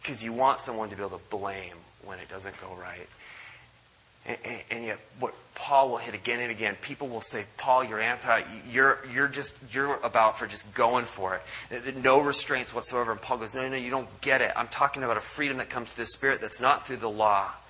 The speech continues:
'Cause the law doesn't do that. But, but when you're living out of the Spirit, it's actually the, the bar is raised higher than lower than what the law is. Jesus will talk about that when he talks about in John fifteen, again,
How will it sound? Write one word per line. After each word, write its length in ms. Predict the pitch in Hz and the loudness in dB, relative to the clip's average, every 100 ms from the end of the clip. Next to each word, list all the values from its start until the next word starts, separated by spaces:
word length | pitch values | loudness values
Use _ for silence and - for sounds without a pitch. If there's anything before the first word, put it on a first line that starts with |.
| - - - | -20 -20 -20
'Cause 140 | - 117 | -14 -6
the 80 | |
law 280 | 123 131 143 | 4 10 10
doesn't 300 | 147 135 123 | 8 0 -6
do 140 | 123 127 | -8 -2
that. 200 | 110 95 - - - | -2 -2 -12 -18 -6
But, 240 | 143 131 | -6 -2
but 320 | 120 127 - - - - 147 143 | 2 2 2 -14 -18 -16 -18 -10
when 160 | 139 139 | -8 -2
you're 140 | 151 | -2
living 400 | 139 151 170 160 | 0 2 4 6
out 100 | 151 | 4
of 60 | 131 | 2
the 120 | - | -6
Spirit, 360 | - 143 123 | -2 2 2
it's 120 | 127 160 | 2 6
actually 300 | 147 - 143 | 6 4 -2
the, 140 | 131 | -2
the 220 | 110 110 | -2 -8
bar 360 | 110 139 123 123 | -2 2 4 4
is 120 | 113 107 | 2 -8
raised 320 | 113 135 127 - | 2 2 2 -6
higher 600 | - 156 147 139 117 117 - | 0 6 8 6 0 -4 -8
than 320 | 113 110 113 | -10 -8 -6
lower 420 | 123 120 113 85 - - - - - - - | 2 2 2 -6 -12 -20 -20 -20 -20 -20 -14
than 160 | 120 117 | -10 -6
what 160 | 113 | -4
the 80 | 107 | -4
law 300 | 104 101 101 95 80 | 0 2 2 -2 -10
is. 260 | - - - - _ - - - - _ | -14 -16 -16 -20 _ -20 -20 -20 -20 _
Jesus 440 | - 143 160 139 - | -8 -4 -4 -4 -8
will 60 | |
talk 280 | 120 139 123 | -2 2 4
about 300 | 120 107 104 | 6 4 6
that 220 | 104 98 - 87 | 4 2 0 -10
when 100 | 113 | -10
he 60 | 120 | -8
talks 300 | - 143 147 | 4 4 4
about 180 | 135 120 | 0 0
in 120 | 110 | -4
John 300 | 101 135 135 | -2 2 2
fifteen, 640 | - 139 - 139 120 101 95 - _ _ _ _ - | 0 -6 -4 -6 -4 -6 -10 -18 _ _ _ _ -12
again, 280 | 123 117 | -4 -4